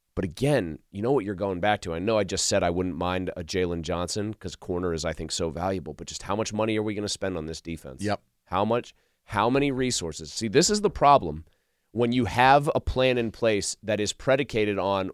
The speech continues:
Speaker 1: yes, we will be a veteran-tested, paid, well, de-, well p-, compensated defense,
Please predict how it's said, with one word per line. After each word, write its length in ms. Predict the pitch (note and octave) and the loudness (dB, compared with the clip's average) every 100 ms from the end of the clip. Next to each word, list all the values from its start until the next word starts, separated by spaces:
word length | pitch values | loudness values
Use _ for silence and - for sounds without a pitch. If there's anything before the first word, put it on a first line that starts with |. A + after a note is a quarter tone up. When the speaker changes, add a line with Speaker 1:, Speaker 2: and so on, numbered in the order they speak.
| - | -4
Speaker 1:
yes, 340 | F#2+ D3+ - | 2 2 2
we 140 | C3 C3 | 0 0
will 120 | A#2 | 0
be 200 | A#2+ G#2+ | 0 -2
a 80 | F2 | 0
veteran-tested, 1000 | F#2+ A#2+ B2+ B2 - B2+ A#2 B2 G2+ - | 2 2 2 2 2 2 2 -2 -4 0
paid, 300 | A2+ A#2 A2 | 4 4 4
well, 280 | A2 G#2+ | 4 4
de-, 180 | F#2 G#2+ | 4 -2
well 220 | G#2 A#2+ B2 | 4 4 4
p-, 140 | - - | -2 -6
compensated 500 | - A2+ G2+ G2+ G2+ | 0 0 2 0 0
defense, 500 | E2+ G#2 F2 D#2+ - | 2 0 0 -2 -4